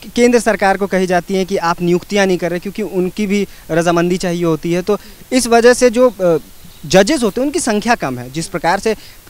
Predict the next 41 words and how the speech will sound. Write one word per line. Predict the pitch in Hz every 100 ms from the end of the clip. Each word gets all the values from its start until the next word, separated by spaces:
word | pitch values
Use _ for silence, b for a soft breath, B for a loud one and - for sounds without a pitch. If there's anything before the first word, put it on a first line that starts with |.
| -
करोड़ों | 175 196 240
cases | - 190 240 214
जो | 202
pending | 175 160 202 180
हैं, | 156
तो | 208 226
जजेस | 185 190 220
की | -
संख्या | 226 185 202 247
कम | 240
होने | 214 220
के | 214
वजह | 208 202 208
से | 208 208 - B B 170
जो | 160 190
वो | 220
cases | 226 247 233 254
को | 262
सुना | 247 262
नहीं | 269 196
जाता | 151 -
है, | 135 143 B B -
तो | -
इस | 254 294
वजह | 233 226 262
से | 277
भी | 262
सवाल | 220 196 214
उठते | 220 -
हैं। | 226
तो | 240
आपको | - 196 - 262 254 202 196
लगता | 202 226 285
है | 359
कि | 294
इसमें | 254 247
नियुक्तियों | 214 196 - 247
में | 254
कुछ | 247 240
होना | 196 208
चाहिए? | 226 220 214